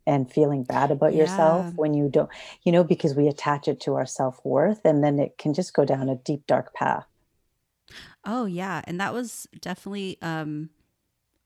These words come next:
Speaker 2: a direction I did not see that movie, like, going in.
Speaker 1: Absolutely.
Speaker 2: And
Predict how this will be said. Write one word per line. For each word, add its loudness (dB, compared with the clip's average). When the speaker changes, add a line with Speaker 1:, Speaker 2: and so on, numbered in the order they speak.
Speaker 2:
a -4
direction -8
I -6
did -12
not -8
see -10
that -4
movie, -6
like, -8
going -6
in. -4
Speaker 1:
Absolutely. 0
Speaker 2:
And -2